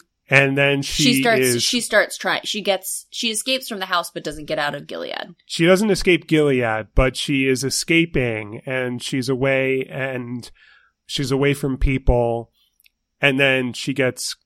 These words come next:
Speaker 1: captured and she gets brought back.
Speaker 2: Mm-hmm.
Speaker 1: And that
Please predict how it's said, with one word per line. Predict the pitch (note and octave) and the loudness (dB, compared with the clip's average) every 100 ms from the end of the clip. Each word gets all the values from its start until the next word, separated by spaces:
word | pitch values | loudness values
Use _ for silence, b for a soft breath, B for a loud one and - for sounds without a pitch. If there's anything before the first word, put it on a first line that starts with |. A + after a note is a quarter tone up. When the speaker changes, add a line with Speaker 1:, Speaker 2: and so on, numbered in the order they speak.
| _ _ _ | _ _ _
Speaker 1:
captured | - C#3 B2+ C3+ B2 | 2 4 4 4 2
and | A#2 | -2
she | C#3 | -2
gets | B2+ - | -2 -4
brought | - A#2+ A2 _ | -2 0 0 _
back. | A2+ G2+ F#2 - - | -2 -2 -10 -18 -12
Speaker 2:
Mm-hmm. | F#3+ | -6
Speaker 1:
And | C3+ B2 | -4 -2
that | C3 C3+ | 0 0